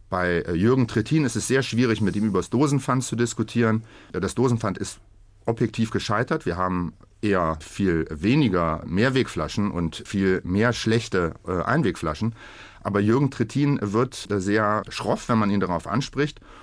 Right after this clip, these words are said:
holt sich Hilfsargumente und, naja, wenn man ihn dann weiter kritisiert, dann steht man plötzlich nicht als einer da, der sagt, „Die Kritik ist doch berechtigt“, sondern dann steht man selber als Umweltferkel da. So, so dreht sich dann Opfer und Täter sehr schnell um.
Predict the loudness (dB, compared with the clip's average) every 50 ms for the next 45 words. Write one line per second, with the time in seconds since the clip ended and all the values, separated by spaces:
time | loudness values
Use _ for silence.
0 | -20 -8 0 2 2 2 2 0 -2 0 0 0 0 0 -2 -2 0 0 0 2
1 | 2 0 0 0 -2 0 0 0 0 0 -2 -4 -10 -16 -10 -6 -2 0 2 2
2 | 2 0 -2 -4 -12 -20 -20 -20 -6 -2 2 2 4 4 4 4 4 2 2 2
3 | 0 0 0 -2 -2 -2 -2 -2 0 0 0 0 0 0 -2 -2 -2 -2 -2 -2
4 | 0 0 -2 -2 -2 -2 0 0 0 2 2 0 0 0 0 0 0 0 2 2
5 | 2 2 2 2 2 2 0 0 0 0 -2 -2 -2 -6 -14 -16 -6 -4 -4 -2
6 | -2 -2 -2 -2 -2 -2 -2 -2 -4 -2 -2 -2 -2 -2 -2 -2 -2 -2 -2 -2
7 | 0 0 2 2 0 0 0 -2 -2 -2 -2 -2 0 0 0 0 0 0 -2 -2
8 | -4 -4 -4 -2 -2 -4 -4 -6 -6 -6 -6 -6 -6 -6 -6 -6 -6 -6 -4 -2
9 | -2 -2 -2 -4 -6 -6 -4 -4 -4 -4 -2 -4 -4 -2 -4 -6 -4 -4 -4 -4
10 | -4 -4 -4 -6 -4 -4 -4 -4 -4 -2 -2 -2 -2 -2 -4 -4 -4 -4 -4 -2
11 | -2 -2 -2 -4 -6